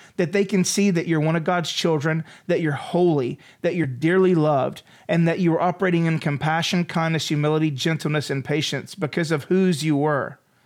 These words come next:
What if you interacted with people like that? How would your life change? Would it be easier to have compassion? Would it be easier to walk in humility,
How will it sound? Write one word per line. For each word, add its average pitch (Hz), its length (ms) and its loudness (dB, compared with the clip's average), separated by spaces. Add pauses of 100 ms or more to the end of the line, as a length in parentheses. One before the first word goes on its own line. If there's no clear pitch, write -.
(480)
What 185 340 2
if 214 180 2
you 196 140 4
interacted 170 460 0
with 143 160 -2
people 139 280 -4
like 131 260 -2
that? - 280 -6 (320)
How 160 160 -2
would 160 140 0
your 151 100 0
life 139 220 -2
change? - 460 -6 (760)
Would 175 160 2
it 190 100 2
be 208 220 0
easier 143 640 0 (140)
to 165 100 -2
have 147 240 0
compassion? 147 640 -6 (640)
Would 180 140 2
it 180 100 2
be 185 240 0
easier 180 460 2
to 143 160 0
walk 156 340 0
in 139 80 -2
humility, 131 560 -2